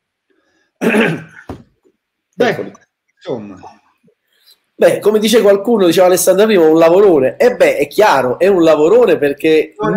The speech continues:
Speaker 1: vero,
Speaker 2: nulla
Speaker 1: non è vero, non sono d'accordo, non sono d'accordo.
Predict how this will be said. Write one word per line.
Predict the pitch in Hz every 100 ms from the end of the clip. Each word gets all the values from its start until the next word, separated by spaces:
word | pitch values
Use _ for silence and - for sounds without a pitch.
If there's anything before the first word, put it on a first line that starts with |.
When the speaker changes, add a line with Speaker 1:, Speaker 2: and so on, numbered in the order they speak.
| 254
Speaker 1:
vero, | 226 165
Speaker 2:
nulla | 160
Speaker 1:
non | 175
è | -
vero, | 185
non | 190 196
sono | 220
d'accordo, | 208 196 190 156 139
non | 180
sono | 180 202
d'accordo. | 190 196 175 123 117